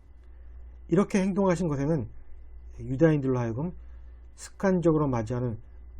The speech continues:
명절에 대한 각성을 촉구함과 동시에 복음의 전파에 그 이유가 있지 않았을까 생각해 봅니다. 예수께서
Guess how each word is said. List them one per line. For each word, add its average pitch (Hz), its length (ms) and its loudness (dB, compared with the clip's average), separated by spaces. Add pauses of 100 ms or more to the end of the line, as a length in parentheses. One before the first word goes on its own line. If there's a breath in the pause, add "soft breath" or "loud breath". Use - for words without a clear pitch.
(120)
명절에 135 580 2
대한 127 300 -2 (500)
각성을 180 520 2
촉구함과 147 540 -2
동시에 110 460 -4 (1200 soft breath)
복음의 139 360 0
전파에 117 580 -4 (420 soft breath)
그 151 340 0 (120)
이유가 170 560 2 (300)
있지 143 320 -6
않았을까 113 580 -4 (540 soft breath)
생각해 139 340 -4
봅니다. 98 400 -6 (1900 soft breath)
예수께서 139 640 0